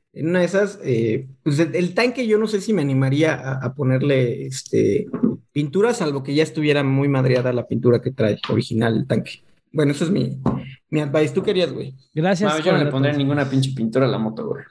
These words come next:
Speaker 1: Nada, güey. Fíjate que yo tengo muchas ganas.
Speaker 3: O sea, güey, a la mía, por ejemplo, ¿qué pinche color la pintas, güey?
Speaker 1: No, es
Speaker 3: La
Speaker 1: que
Speaker 3: cagaré
Speaker 1: tú,
Speaker 3: sin duda,
Speaker 1: tú,
Speaker 3: güey.
Speaker 1: tú, el color de tu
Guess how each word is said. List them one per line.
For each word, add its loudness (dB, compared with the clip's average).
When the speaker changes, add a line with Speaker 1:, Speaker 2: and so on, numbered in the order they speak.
Speaker 1:
Nada, 2
güey. -12
Fíjate -2
que 6
yo 0
tengo 2
muchas 2
ganas. 0
Speaker 3:
O -8
sea, -2
güey, 2
a -2
la 2
mía, 0
por -4
ejemplo, -2
¿qué 0
pinche -4
color 2
la 0
pintas, -2
güey? -10
Speaker 1:
No, 0
es 2
Speaker 3:
La 0
Speaker 1:
que -2
Speaker 3:
cagaré 0
Speaker 1:
tú, 4
Speaker 3:
sin -6
duda, 0
Speaker 1:
tú, 2
Speaker 3:
güey. -4
Speaker 1:
tú, 2
el -4
color -2
de -2
tu -6